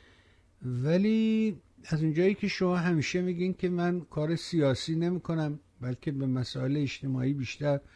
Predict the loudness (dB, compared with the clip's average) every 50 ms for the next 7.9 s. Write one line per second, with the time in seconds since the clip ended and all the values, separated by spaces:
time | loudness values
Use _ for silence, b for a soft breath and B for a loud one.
0 | b b b b b b b -2 0 0 0 0 0 0 0 2 2 2 0 0
1 | -2 -4 -4 -6 -8 -4 -2 0 0 0 2 2 2 4 4 2 2 2 0 0
2 | 0 0 -2 0 -2 -2 0 0 0 0 -2 -4 -4 -4 -2 -2 -2 -4 -4 -4
3 | -4 0 2 2 2 2 0 b b b b b b b b b b b b b
4 | b b b _ _ _ _ b b b b b b b _ _ -8 -2 0 2
5 | 4 4 4 4 4 4 6 4 4 2 2 2 4 4 4 4 2 0 -4 -12
6 | _ _ _ _ -20 -6 -2 0 0 0 0 -2 -2 -2 0 0 2 0 0 0
7 | 0 -2 0 0 0 2 0 0 2 2 2 2 2 4 2 2 0 -2